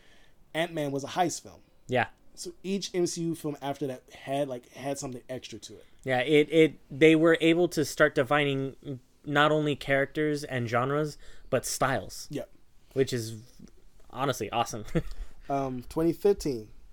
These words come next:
Speaker 1: The Man from uncle.
Speaker 2: That's a good one.
Speaker 1: Henry
Speaker 2: Another
Speaker 1: Cav-, Henry Cavill is again on the list,
Speaker 2: Mm-hmm.
Speaker 1: but he's an American, and this, it's based off the nineteen sixties and seventies T V show from The Man Called Uncle.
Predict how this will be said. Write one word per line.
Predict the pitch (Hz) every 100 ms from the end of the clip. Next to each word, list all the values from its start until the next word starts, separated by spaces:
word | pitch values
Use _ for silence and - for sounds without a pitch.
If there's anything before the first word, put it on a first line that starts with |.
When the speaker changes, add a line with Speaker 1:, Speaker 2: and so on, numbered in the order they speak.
| -
Speaker 1:
The | 139 139
Man | 156 185
from | 180 175 175
uncle. | 180 131 - - - - - - - - -
Speaker 2:
That's | 117
a | 117
good | 110 107
one. | 113 - -
Speaker 1:
Henry | 151 170
Speaker 2:
Another | 139 180 196
Speaker 1:
Cav-, |
Henry | 160 202 240
Cavill | 226 220 208
is | 180
again | 170 156 190 214 214
on | 214
the | 214
list, | 208 214 - - 151
Speaker 2:
Mm-hmm. | 120 139 143 - - - - - -
Speaker 1:
but | 160
he's | 151 151 151
an |
American, | 151 180 196 202 202
and | 190
this, | 165 160
it's | 156 -
based | 160 170 175
off | 165
the | 156 151 147 147
nineteen | 147 147 160 143
sixties | - 151 - - 165 - 165
and | 156
seventies | - 151 139 135
T | 139 120
V |
show | 123 127
from | 120 123
The | 120
Man | 113 113
Called | - - -
Uncle. | - 117